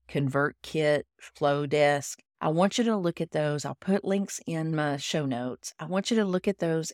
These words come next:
and make a decision and sign up for a free trial. Sign up for one free trial this week. Play with it a little bit.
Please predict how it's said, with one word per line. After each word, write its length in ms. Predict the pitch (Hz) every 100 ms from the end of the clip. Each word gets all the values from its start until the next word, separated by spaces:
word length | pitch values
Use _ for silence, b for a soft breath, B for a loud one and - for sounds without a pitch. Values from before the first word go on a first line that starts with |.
| -
and 200 | 147 156
make 180 | 175
a 80 | 233
decision 720 | 240 254 - 156 - 147 147 -
and 220 | 143 135
sign 320 | - 165 170
up 140 | -
for 160 | - 151
a 80 | 143
free 320 | - 143 139
trial. 520 | - 127 - - - _ _
Sign 180 | - 160
up 100 | 170
for 140 | -
one 300 | 185 175 170
free 240 | 160 175 165
trial 420 | - 151 151 147
this 300 | 131 127 -
week. 300 | 120 117 - _ _
Play 240 | - 165
with 220 | 165 156 139
it 80 |
a 20 | 139
little 200 | 127 120
bit. 300 | 92 -